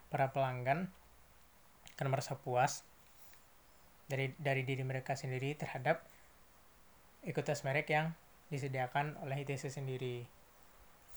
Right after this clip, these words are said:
Nah, selanjutnya yaitu kesadaran merek atau brand awareness. Kesadaran merek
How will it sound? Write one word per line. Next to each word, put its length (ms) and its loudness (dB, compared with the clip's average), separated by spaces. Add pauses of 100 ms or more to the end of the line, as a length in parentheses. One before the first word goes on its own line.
(560)
Nah, 240 -2
selanjutnya 720 -2 (1500)
yaitu 320 0
kesadaran 480 2
merek 320 2
atau 160 0
brand 320 0 (400)
awareness. 560 4 (480)
Kesadaran 320 0
merek 400 4